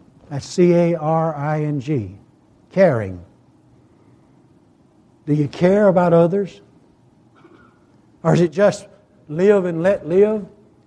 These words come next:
Root hog or die poor? Is that a good saying for a preacher to use from the pulpit? You know what I mean by that? Some of you are nodding like you know about that. <laughs> All right. But I think we need to understand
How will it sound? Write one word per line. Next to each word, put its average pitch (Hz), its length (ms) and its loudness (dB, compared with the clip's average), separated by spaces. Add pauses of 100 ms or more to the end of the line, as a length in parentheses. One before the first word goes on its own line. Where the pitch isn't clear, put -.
(520)
Root 190 240 2
hog 208 320 2
or 165 60 -6
die 165 360 -2
poor? 170 540 4
Is 139 120 -8
that 185 120 2
a 175 60 -4
good 175 200 -4
saying 185 440 -6
for - 180 -20
a 127 40 -16
preacher 170 300 -6
to 156 80 -4
use 175 220 0
from 156 140 -6
the 139 80 -6
pulpit? 190 440 0 (280)
You 151 100 2
know 175 100 2
what 202 140 2
I 202 60 0
mean 214 260 -2
by 220 160 0
that? 233 300 -4 (840)
Some 254 240 0
of 285 140 0
you 190 100 4
are 170 40 0
nodding 147 380 -2
like 143 200 -6
you 160 120 -4
know 151 140 -4
about 135 320 -4
that. 135 320 -8 (240)
<laughs> - 260 -20
All 220 180 -4
right. 175 340 -2 (600)
But 165 120 0
I 233 100 4
think 277 280 -2
we 240 140 2
need 226 440 6
to 190 80 0
understand 180 880 2